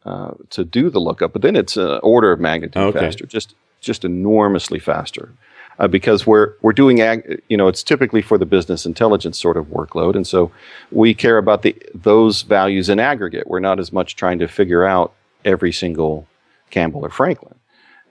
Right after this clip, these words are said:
Speaker 1: and so it, if you are in these situations, these, uh, you know, special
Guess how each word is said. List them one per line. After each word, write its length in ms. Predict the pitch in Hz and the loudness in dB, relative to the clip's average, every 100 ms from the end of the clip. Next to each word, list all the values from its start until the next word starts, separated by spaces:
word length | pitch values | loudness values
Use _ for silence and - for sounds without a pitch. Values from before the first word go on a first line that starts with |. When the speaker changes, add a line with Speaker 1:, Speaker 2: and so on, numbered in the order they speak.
| - | -8
Speaker 1:
and 220 | 85 85 | -8 -2
so 220 | 101 92 | 2 4
it, 120 | 98 - - - 95 - | 2 0 -12 -4 -4 2
if 260 | 113 135 | 2 2
you 140 | 131 113 | 4 6
are 160 | 101 | 6
in 160 | 101 107 | 4 4
these 180 | 95 87 | 0 0
situations, 720 | - 101 101 95 95 87 80 | -2 -2 2 2 2 -2 -4
these, 300 | 87 82 - | -4 -4 -6
uh, 240 | 85 85 - | -6 -6 -10
you 100 | 85 | -12
know, 80 | 85 | -10
special 600 | - 92 - 101 98 | -2 0 4 4 4